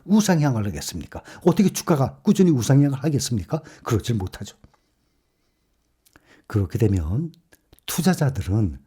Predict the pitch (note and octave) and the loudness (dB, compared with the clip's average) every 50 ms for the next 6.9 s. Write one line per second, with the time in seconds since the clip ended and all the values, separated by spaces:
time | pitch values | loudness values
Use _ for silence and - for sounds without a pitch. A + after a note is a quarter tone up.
0 | _ _ _ _ - _ _ - - - G2 G#2 - - A#2+ D#3 F#3+ F#3+ - - | _ _ _ _ -20 _ _ -6 -2 0 0 0 0 2 2 2 2 0 -2 -6
1 | - - F3 E3 D#3+ D#3 - - D#3 - D#3+ C3+ C3 C3 C3 C3+ B2+ C3 D3+ C3+ | -4 -2 -2 -2 -2 -2 -2 -2 -2 -2 -2 -2 -2 -2 -4 -4 -4 -4 -2 2
2 | A#2 B2 B2+ - D3+ D#3 C#3+ C#3 B2+ - - _ _ _ _ _ - - G2+ A2+ | 2 2 4 4 4 4 4 2 0 -4 -8 _ _ _ _ _ -6 0 2 2
3 | A2+ G#2+ A2 F#2 - E2+ - - - G#3 F#3+ D#3+ - - - G3 D#3 - - - | 2 2 0 -2 -2 -6 -10 -4 -2 0 0 0 -2 0 2 2 2 2 -2 -6
4 | B2 C#3 C3+ - - _ _ _ _ _ _ _ _ _ - - - - - _ | -8 -10 -12 -12 -18 _ _ _ _ _ _ _ _ _ -20 -20 -20 -20 -8 _
5 | - B2 B2 C3 A2 - A#2+ B2+ F#3+ E3+ A2 F#2+ F#2+ G#2+ - G#3 - - - - | 2 4 6 6 6 6 4 2 2 2 0 0 -2 0 0 0 -2 -2 -6 -4
6 | - - C3 G#3 D4 A#3+ G3+ - E3+ D3 - - - - A#2 - - | 0 2 4 4 4 4 4 2 0 -2 -4 -4 -10 -12 -12 -12 -14